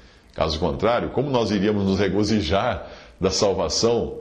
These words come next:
eh, que nós recebemos na terra, se nós nos esquecêssemos de onde Cristo no-, nos tirou, não é? Não seria, como que eu vou chegar lá? "O que que eu estou fazendo aqui? O que aconteceu?" <laughs> Não,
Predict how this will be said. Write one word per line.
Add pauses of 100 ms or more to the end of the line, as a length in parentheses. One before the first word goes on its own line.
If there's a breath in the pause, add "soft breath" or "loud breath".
(420 loud breath)
eh,
que
nós
recebemos
na
terra, (340 loud breath)
se
nós
nos
esquecêssemos
de
onde
Cristo
no-,
nos
tirou,
não
é? (800 loud breath)
Não
seria,
como
que
eu
vou
chegar
lá?
"O
que
que
eu
estou
fazendo
aqui?
O
que
aconteceu?"
<laughs>
Não,